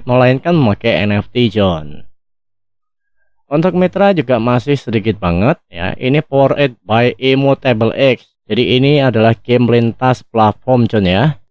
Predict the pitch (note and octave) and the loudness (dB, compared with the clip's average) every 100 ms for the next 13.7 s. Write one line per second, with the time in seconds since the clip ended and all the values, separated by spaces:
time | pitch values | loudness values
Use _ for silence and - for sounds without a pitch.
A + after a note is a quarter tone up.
0 | _ _ - D3+ E3+ - E3+ E3+ E3 C3+ | _ _ -6 -2 -2 0 0 0 0 -2
1 | A#2+ A2 - G2+ F2 A#2 F3+ - _ _ | 0 -2 -2 0 2 2 0 -4 _ _
2 | _ _ _ _ _ _ _ _ _ _ | _ _ _ _ _ _ _ _ _ _
3 | - D3 E3+ F#3+ F3 C3+ B2+ A#2+ D3 D#3 | -4 0 2 2 2 2 0 2 2 2
4 | C3+ B2+ A#2+ A#2+ A2+ C#3+ A2+ G#2+ A2+ B2 | 2 2 4 2 2 -2 0 2 4 2
5 | - A#2+ A2+ A2+ A2+ - A#2 A#2 - G2+ | 0 -2 -2 -2 -2 -2 -2 -2 -2 -4
6 | - - G2+ F#2+ F#2 A2+ A2 - D#3 - | -4 -4 -2 0 0 -2 -2 -2 -2 0
7 | G2 E2+ A2+ C#3 C#3+ C#3+ - C#3+ B2 - | -2 0 -2 2 2 2 -2 -4 -2 -4
8 | _ _ A#2 A2+ D3 C#3+ F#2+ G#2+ - C#3 | _ _ -4 -2 0 -2 0 -4 -4 -6
9 | G2+ G2+ G#2+ G2+ F2+ G2 B2 B2 F#2 F2+ | 0 0 0 -2 0 2 2 0 -2 -8
10 | _ _ A#2 A#2 - D#3+ - C3 B2+ B2+ | _ _ -2 -2 0 -4 -2 0 0 -2
11 | A2+ G2 F#2+ G#2+ C#3 A2+ - A2 G2+ B2+ | 0 0 0 0 0 -2 -2 -2 0 -2
12 | - - G2 F#2 A#2+ E3+ F3 F3 - - | -4 -2 0 2 2 0 -2 -8 -14 -2
13 | D3+ D#3 D3 C#3+ E3 B2 F2+ | 0 0 0 0 0 0 -2